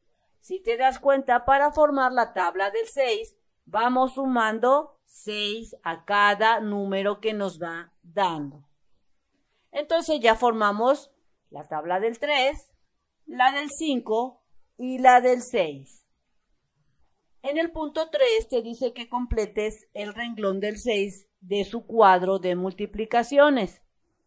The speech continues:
Y vamos a ver cómo es que lo hicieron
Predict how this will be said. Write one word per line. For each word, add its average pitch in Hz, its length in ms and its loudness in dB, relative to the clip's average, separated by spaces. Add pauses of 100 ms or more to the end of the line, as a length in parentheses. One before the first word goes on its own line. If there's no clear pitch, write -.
(520)
Y 262 140 -8
vamos 302 340 4
a 311 120 -2
ver 254 360 -4 (480)
cómo 277 280 -2
es 302 120 -6
que 285 140 -4
lo 285 80 -6
hicieron 220 720 -4